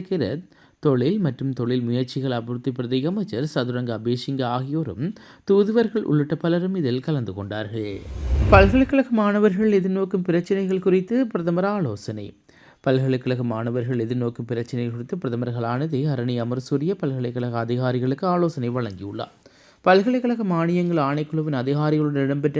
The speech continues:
கலந்துரையாடலில் வைத்து அவர் இதனை தெரிவித்துள்ளார். பல்கலைக்கழக மாணவர்களின் கல்வியை பாதிக்கும் அனைத்து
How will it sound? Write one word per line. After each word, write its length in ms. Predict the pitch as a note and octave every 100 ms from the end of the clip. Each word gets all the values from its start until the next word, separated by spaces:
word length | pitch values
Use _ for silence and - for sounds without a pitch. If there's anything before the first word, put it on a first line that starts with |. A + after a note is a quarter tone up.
| C#3+
கலந்துரையாடலில் 640 | C3 C#3+ D3+ C#3+ D3 D3+ G3
வைத்து 240 | G#3+ - - A3 A#3 - - -
அவர் 300 | E3+ G3 A3+
இதனை 200 | G3 B2+
தெரிவித்துள்ளார். 680 | D3 A2+ G2+ G#2+ A2+ A#2 A2 _ _ _ _ _ C3+
பல்கலைக்கழக 600 | C3 C3 B2+ B2 B2 A#2+
மாணவர்களின் 640 | A2+ A2+ A#2 A2+ A#2 A#2
கல்வியை 340 | A2+ A2+ A#2+ A#2+
பாதிக்கும் 520 | A#2+ A#2 A#2+ E3 E3
அனைத்து 240 | A2 A2